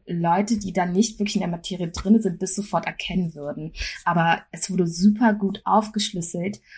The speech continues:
mit den folgenden Momenten oder, ja, mit dem Film zusammen. Ähm, das fand ich mega cool einfach.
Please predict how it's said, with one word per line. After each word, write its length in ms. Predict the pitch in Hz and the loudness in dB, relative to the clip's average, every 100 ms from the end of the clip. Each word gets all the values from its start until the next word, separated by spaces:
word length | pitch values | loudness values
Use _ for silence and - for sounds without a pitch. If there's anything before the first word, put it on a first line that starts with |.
| - | 2
mit 240 | 190 208 | 8 8
den 120 | 214 196 | 8 4
folgenden 920 | - 185 190 190 180 175 170 170 247 | 2 2 4 2 0 -2 0 0 2
Momenten 880 | 175 170 165 202 - 165 156 160 156 | 0 2 2 0 -2 -4 0 0 0
oder, 260 | 165 160 160 | -2 -2 -4
ja, 180 | 160 160 | -6 -4
mit 160 | 165 165 | -4 -4
dem 100 | 160 | -8
Film 400 | - 180 185 202 | -2 4 6 6
zusammen. 600 | - 160 143 147 - - - - - - | 2 0 0 0 -4 -8 -20 -20 -14 -2
Ähm, 260 | 165 160 160 | 0 0 -2
das 140 | - | -4
fand 200 | 156 156 | -4 -6
ich 200 | - - | -6 -8
mega 640 | - 156 170 175 170 160 156 - | -2 2 2 2 2 2 0 -4
cool 160 | 151 - | -6 -4
einfach. 400 | - - - | -6 -12 -20